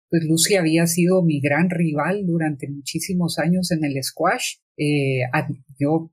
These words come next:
por supuesto, que la admiraba inmensamente porque definitivamente siempre fue una gran jugadora y, pues, en la cancha, por más que yo había hecho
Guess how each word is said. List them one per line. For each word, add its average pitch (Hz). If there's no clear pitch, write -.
por 170
supuesto, 165
que 165
la 147
admiraba 135
inmensamente 170
porque 139
definitivamente 147
siempre 156
fue 151
una 151
gran 151
jugadora 165
y, 156
pues, 143
en 135
la 135
cancha, 156
por 156
más 170
que 165
yo 170
había 160
hecho 170